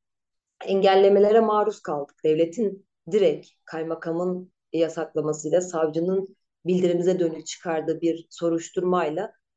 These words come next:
arkadaşlarımız bildiri dağıtımında, yani yirmi beş Kasım'a hazırlık bildirilerimizi kadınlara ulaştırmak istediğimizde arkadaşlarımız gözaltına alındı. Gerekçeleri şuydu, halkı,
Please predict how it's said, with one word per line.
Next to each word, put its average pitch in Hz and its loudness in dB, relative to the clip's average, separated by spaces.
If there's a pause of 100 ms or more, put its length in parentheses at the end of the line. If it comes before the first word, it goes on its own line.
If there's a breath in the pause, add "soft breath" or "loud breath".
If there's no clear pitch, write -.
(120)
arkadaşlarımız 185 -2
bildiri 196 2
dağıtımında, 147 -2
yani 147 -10
yirmi 165 0
beş 185 2
Kasım'a 175 -6
hazırlık 165 -2
bildirilerimizi 160 0
kadınlara 165 -2
ulaştırmak 170 -4
istediğimizde 151 -2 (580 soft breath)
arkadaşlarımız 185 2
gözaltına 147 2
alındı. 160 0 (160)
Gerekçeleri 196 0
şuydu, 156 -10
halkı, 185 0